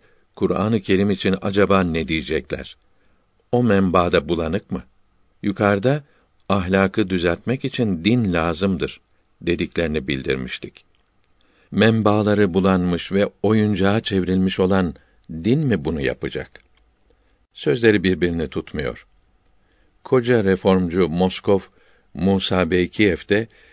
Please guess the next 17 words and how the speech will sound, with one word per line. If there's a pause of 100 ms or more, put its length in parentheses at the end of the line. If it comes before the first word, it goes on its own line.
(300)
kelam,
fıkıh (120)
bilgilerine
çatıyordu. (1900)
İslam
alimlerinin (340)
işi
gücü
bırakarak (560)
Yunan
felsefesiyle
uğraştıklarını
yeriyordu. (880)
O
zaman
Yunan
felsefesi